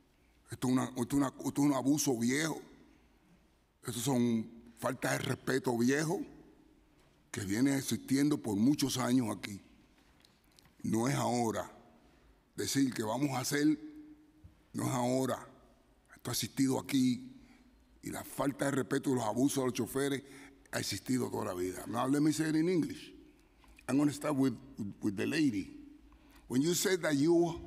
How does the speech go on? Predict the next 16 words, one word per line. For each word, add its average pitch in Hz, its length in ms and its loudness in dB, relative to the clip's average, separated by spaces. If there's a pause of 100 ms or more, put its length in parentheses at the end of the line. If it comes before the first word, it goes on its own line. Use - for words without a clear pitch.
(260)
have 147 280 -2
no 151 300 4
complaint 135 1040 0 (1400)
about 113 580 -4
people 151 260 0
being 147 220 2
in, 139 180 -4
in, 120 420 -10
uh, 110 160 -4 (120)
in 101 120 -4
Trump - 440 -6 (520)
entrapment, 143 640 -4
about 110 200 -6
the 107 60 -4
entrapment 143 560 -2
situation. 135 680 -6